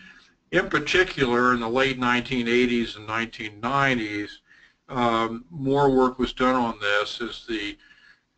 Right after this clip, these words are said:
uh, church began partnering with affected communities where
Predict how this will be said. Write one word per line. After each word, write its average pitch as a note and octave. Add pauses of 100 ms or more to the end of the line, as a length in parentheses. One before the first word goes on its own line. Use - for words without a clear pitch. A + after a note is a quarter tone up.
(200)
uh, G#2+
church D#3
began A#2+
partnering C3
with G#2
affected B2+
communities C#3
where A2